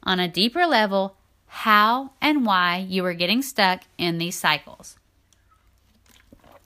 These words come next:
The way you can do that is just to simply be the watcher of your relationship this week.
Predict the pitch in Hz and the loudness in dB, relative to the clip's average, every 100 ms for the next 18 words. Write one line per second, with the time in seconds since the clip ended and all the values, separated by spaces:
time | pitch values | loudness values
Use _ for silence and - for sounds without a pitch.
0 | - 202 185 175 196 240 254 440 480 494 | -8 -2 0 2 2 2 -2 -4 0 2
1 | 440 226 190 190 - - - - - - | 4 4 4 2 -4 -20 -20 -20 -20 -20
2 | - 202 190 208 226 - 330 302 247 220 | -6 -4 -2 0 0 0 -6 -2 0 0
3 | 220 240 202 202 202 185 180 160 175 170 | 0 -2 0 -2 0 0 -2 2 4 4
4 | 190 - 220 233 226 185 190 180 180 180 | 2 -4 -2 -4 -2 0 0 0 0 0
5 | 180 175 175 175 170 165 156 - 147 - | 0 -2 -2 -2 -6 -4 -6 -6 -8 -8
6 | - - - - | -10 -12 -14 -20